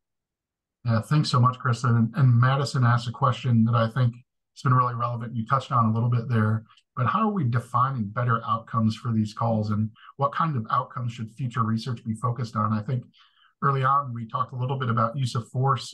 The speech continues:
and, um, while oftentimes, um, tragic, sometimes necessary, um, it's an extremely rare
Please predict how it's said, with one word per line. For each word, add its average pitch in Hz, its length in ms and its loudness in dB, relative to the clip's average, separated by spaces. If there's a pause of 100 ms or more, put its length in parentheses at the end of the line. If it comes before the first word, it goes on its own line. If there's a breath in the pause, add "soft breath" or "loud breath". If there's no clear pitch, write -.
and, 113 340 6 (100)
um, 113 260 4
while 117 440 -2
oftentimes, 117 840 0
um, 113 200 0
tragic, 120 540 0
sometimes 113 480 -2
necessary, 117 640 -2 (400)
um, 131 100 4
it's 113 140 0
an 120 80 -10
extremely 147 720 -2
rare 113 340 0